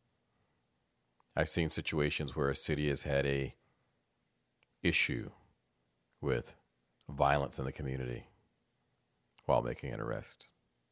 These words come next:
or just being violent in general in every situation.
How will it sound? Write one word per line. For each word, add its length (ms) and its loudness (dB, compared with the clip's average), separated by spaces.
or 80 0
just 160 0
being 220 2
violent 420 4
in 60 -12
general 420 -4
in 60 -8
every 200 -2
situation. 640 -6